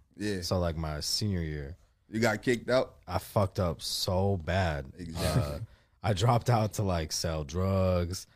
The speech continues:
Speaker 1: Yeah.
Speaker 2: I was fucking doing crazy shit. And then I show up first day of senior year and they're like, "You're not graduating."
Speaker 1: Right.
Speaker 2: My first day. And I was like, "What? Like, what do you mean?" They're like, "Yeah, you fucked up two years."
Speaker 1: Damn.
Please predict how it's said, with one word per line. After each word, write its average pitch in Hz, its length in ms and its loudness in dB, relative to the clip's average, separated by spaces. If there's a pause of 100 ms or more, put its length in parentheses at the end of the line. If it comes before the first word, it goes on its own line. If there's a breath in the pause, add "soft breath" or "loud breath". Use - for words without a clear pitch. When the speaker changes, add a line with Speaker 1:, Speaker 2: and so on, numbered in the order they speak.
(120)
Speaker 1:
Yeah. 90 240 -6
Speaker 2:
I 82 100 2
was 82 180 2
fucking 85 300 -2
doing 80 280 -2
crazy 98 500 0
shit. 90 380 0
And 87 80 -2
then 85 80 0
I 85 80 0
show 92 320 2
up 87 160 0 (140)
first 98 340 2
day 90 380 2 (320)
of 82 120 -4
senior 92 340 0
year 87 220 0
and 82 120 -2
they're 82 100 -2
like, 76 260 -2
"You're 90 120 -4
not 82 160 -4
graduating." 69 640 -10 (260)
Speaker 1:
Right. 90 280 -6 (280)
Speaker 2:
My 113 140 2
first 165 320 6
day. 101 300 4 (120)
And 113 100 0
I 123 60 6
was 107 100 4
like, 87 200 0
"What? 82 400 -10 (400)
Like, 92 260 -4
what 113 80 -2
do 139 60 2
you 147 80 2
mean?" 165 180 0
They're 98 100 0
like, 87 240 -2
"Yeah, 127 120 -2
you 95 180 -2
fucked - 380 0
up 101 180 2
two 143 220 0
years." 139 480 -4 (180)
Speaker 1:
Damn. 90 260 -8